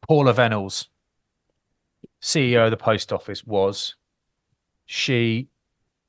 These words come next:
she needs to handbook her C B E. I think the online petition has passed a million votes. And the thing is about C B E, what does it really mean? I mean,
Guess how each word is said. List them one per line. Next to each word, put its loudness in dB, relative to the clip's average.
she -2
needs -2
to -4
handbook -2
her -2
C -6
B -2
E. -6
I -4
think -8
the -6
online -2
petition -10
has -12
passed -8
a -18
million -6
votes. -2
And -12
the -8
thing -6
is -4
about -2
C -6
B -6
E, -8
what -2
does -2
it -6
really -6
mean? -6
I -14
mean, -14